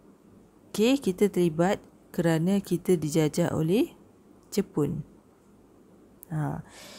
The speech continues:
Ini adalah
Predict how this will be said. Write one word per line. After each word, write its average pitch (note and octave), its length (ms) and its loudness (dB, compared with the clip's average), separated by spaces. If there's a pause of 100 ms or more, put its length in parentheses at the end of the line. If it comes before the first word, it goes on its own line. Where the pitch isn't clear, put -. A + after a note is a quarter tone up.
(360)
Ini B3+ 800 2
adalah D#3 960 0